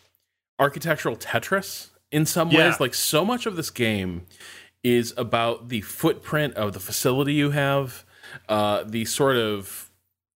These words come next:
Speaker 1: workflows and pathing you've created within your hospital. And there was never a point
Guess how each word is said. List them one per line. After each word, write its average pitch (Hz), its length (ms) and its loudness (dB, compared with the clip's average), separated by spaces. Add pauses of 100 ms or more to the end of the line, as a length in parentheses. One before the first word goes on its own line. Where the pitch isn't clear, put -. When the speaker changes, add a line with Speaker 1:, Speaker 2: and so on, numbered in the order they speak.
(120)
Speaker 1:
workflows 170 720 4
and 120 100 -2
pathing 123 540 -2
you've 123 160 -4
created 127 640 0 (260)
within 117 840 -2
your 139 160 0
hospital. 165 680 -2 (600)
And 127 380 2
there 131 100 2
was 123 140 -2
never 165 320 2
a 202 60 2
point 101 680 -2